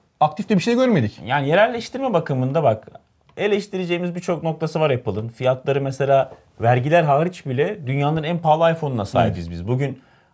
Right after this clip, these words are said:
Speaker 2: Amerika'ya gidin, bakın herhangi bir mağazadan, Apple mağazasından vergisini ödeyerek iPhone alın. Türkiye'de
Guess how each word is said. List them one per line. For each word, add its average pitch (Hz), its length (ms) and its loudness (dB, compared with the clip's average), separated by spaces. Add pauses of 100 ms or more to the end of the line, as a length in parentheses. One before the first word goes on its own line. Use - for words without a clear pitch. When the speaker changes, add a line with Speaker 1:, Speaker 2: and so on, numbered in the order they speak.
(100)
Speaker 2:
Amerika'ya 156 520 2
gidin, 156 440 -4 (280)
bakın 101 280 -6 (320)
herhangi 143 500 0
bir 139 80 -2
mağazadan, 127 520 0
Apple 120 200 -6
mağazasından 104 800 -4
vergisini 120 540 0
ödeyerek 139 400 0 (180)
iPhone 143 240 -2
alın. 123 260 -4 (540)
Türkiye'de 160 880 0